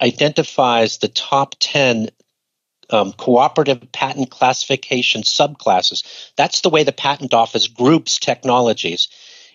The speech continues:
And it's quite amazing that we had nearly fifty percent of our, of the patents that we identified for covid nineteen were in a class labeled G zero one N for all of you, uh, people who love that. But it's actually called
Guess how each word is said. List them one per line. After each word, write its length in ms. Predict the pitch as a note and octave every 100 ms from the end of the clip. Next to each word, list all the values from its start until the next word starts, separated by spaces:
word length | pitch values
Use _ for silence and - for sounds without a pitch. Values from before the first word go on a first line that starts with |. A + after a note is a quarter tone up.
| -
And 240 | D3+ D3 -
it's 220 | E3 -
quite 360 | - - A3+
amazing 600 | G#3 D3+ D#3+ G#3+ - A#2 A2+
that 160 | A#2+
we 140 | D#3+ D#3+
had 260 | D#3+ C3+
nearly 300 | D3 D3 C3
fifty 420 | - G#3+ A#3 -
percent 720 | E3 C#3 B2+ - F3+ D3+ - -
of 160 | B2+ B2+
our, 200 | A#2+ - -
of 180 | B2 A2+
the 100 | A2+
patents 520 | - D3+ D#3 C3+ -
that 160 | B2 B2
we 120 | B2+
identified 640 | A#2+ C3+ C#3 - A#2 A2+
for 80 | A#2+
covid 380 | - C3 A#2 A#2
nineteen 640 | A2+ A2+ - D3 B2+ A#2 - - - -
were 100 | C3
in 160 | C#3+ C3
a 60 |
class 440 | - - C#3+ D3 - - _ _ _ _ _ -
labeled 400 | D#3+ D3 D3 C3+ - C3
G 340 | - F3+ G3
zero 400 | D#3+ D#3 E3 D#3
one 380 | C#3 C#3+ C#3+ C#3+ E3
N 340 | D#3+ C#3 C3
for 180 | - D3
all 180 | C#3 C#3
of 120 | C3+
you, 300 | C3 B2 B2
uh, 180 | B2 B2
people 280 | D3 C#3 B2+
who 100 | C3+
love 220 | C#3 C3+
that. 280 | B2 A2 - - -
But 100 | D#3
it's 160 | - -
actually 340 | F#3 - F3+
called 300 | - C3 B2